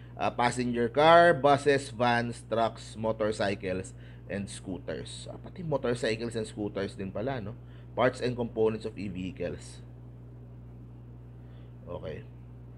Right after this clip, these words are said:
Yung hybrid cars exempted for now.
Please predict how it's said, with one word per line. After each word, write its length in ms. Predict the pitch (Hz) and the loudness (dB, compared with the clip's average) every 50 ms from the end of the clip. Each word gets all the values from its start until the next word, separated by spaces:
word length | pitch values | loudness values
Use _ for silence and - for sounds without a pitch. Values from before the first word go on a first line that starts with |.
| - - - - - | -18 -16 -16 -12 -6
Yung 160 | - 123 135 | -2 4 8
hybrid 480 | 156 185 190 185 165 180 190 180 139 127 | 10 10 10 10 10 8 6 6 6 8
cars 400 | 143 139 131 131 131 - - 104 | 10 10 12 12 10 8 6 0
exempted 640 | 107 - - 120 113 113 104 113 113 110 107 95 - - | -2 2 4 4 4 4 4 2 2 2 0 -4 -4 0
for 160 | 104 95 92 | 0 2 2
now. 400 | 98 110 113 113 104 90 80 80 | 2 4 4 6 6 6 4 2